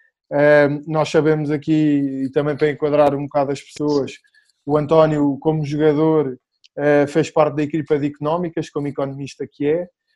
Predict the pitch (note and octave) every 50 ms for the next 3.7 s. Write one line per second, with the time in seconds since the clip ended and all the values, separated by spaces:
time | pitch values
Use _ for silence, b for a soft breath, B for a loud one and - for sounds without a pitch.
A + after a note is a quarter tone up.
0 | _ _ _ _ - D#3+ D3+ D3+ D3+ D3+ D3+ D3+ D3+ D3+ D3+ D3+ D3+ D3+ D3+ D3+
1 | D3+ D#3+ - D#3+ D#3 D#3 D#3 - E3 D#3+ - D#3+ D3 D#3 D3 - E3 D3 - D3+
2 | D3 D3 D#3 D#3+ F3 F3+ F3 E3+ E3+ E3 _ - E3 D3+ D3 D#3+ D#3 D3 D#3 D#3
3 | D#3 D#3 D#3 D3+ D#3 D#3 D3 D#3 D3+ D3+ C#3+ - _